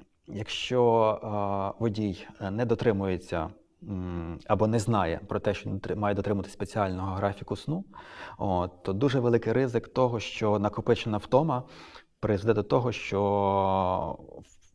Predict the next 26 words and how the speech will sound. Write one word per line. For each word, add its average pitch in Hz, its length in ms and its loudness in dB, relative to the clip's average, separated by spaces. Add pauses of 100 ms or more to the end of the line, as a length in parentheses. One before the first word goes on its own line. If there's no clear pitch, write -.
(840)
він 120 100 0
трапив 113 300 2
в 110 40 4
аварію. 101 320 0 (500)
І 120 100 -2
це 143 100 2
можуть 120 200 0
бути 113 120 -2
величезні 110 420 0
збитки. - 400 -10 (340)
От, 87 320 -4
одна 104 220 2
аварія 117 300 4
може 107 200 -2
принести 92 960 -4 (880)
збитків 92 480 -4
на, 82 420 -2 (140)
ну, - 120 -4 (340)
на 95 160 -2
мільйони, 98 480 0 (600)
а, 104 840 -4
дивлячись 95 320 0
від 98 100 -4
того, 90 160 -2
що - 180 -4
він, 92 120 -4